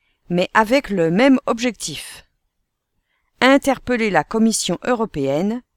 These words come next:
pour faire changer la législation de l'Union.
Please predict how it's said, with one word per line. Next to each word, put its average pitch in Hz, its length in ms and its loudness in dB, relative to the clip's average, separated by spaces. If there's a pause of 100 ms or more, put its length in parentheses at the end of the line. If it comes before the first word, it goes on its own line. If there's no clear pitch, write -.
(480)
pour 262 260 -4
faire 185 260 -4
changer 208 640 0
la 233 160 4
législation 202 760 -2
de 220 100 -2
l'Union. 160 380 -4